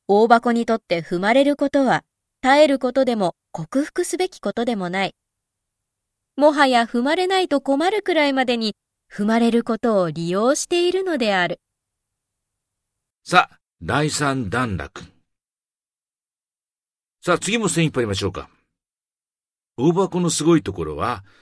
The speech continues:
Speaker 2: 踏まれに対して強いというだけではない。とあったら次は、このことに対して具体的な説明がいきます。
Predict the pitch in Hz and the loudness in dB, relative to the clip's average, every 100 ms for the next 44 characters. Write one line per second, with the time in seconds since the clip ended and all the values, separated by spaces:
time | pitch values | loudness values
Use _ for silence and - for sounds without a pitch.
0 | _ _ _ _ 135 165 202 202 185 135 | _ _ _ _ -4 0 2 2 0 -2
1 | 120 98 - - 143 110 - - 208 208 | -2 -2 -2 -2 -2 -4 -8 -2 0 0
2 | 170 107 101 131 - _ _ _ 76 107 | -4 -6 -2 -2 -4 _ _ _ -12 -8
3 | 110 101 208 196 135 98 78 65 64 65 | -8 -2 2 2 0 -4 -6 -10 -16 -16
4 | 71 98 - _ _ _ _ _ _ 180 | -12 -12 -14 _ _ _ _ _ _ 0
5 | 185 165 180 143 - 127 120 160 131 _ | 0 2 0 0 -2 -4 4 4 2 _
6 | _ - 170 202 214 233 180 220 165 - | _ -6 -2 0 -2 -4 0 0 0 -2
7 | 127 110 92 - 202 120 - _ _ 117 | -2 -2 -4 0 0 0 -8 _ _ -6
8 | 120 - 185 190 170 175 160 160 151 147 | -4 -2 -2 -2 0 -2 0 -2 -2 -2
9 | - 139 131 120 101 95 85 76 - | -4 -6 -4 -4 -4 -6 -8 -10 -14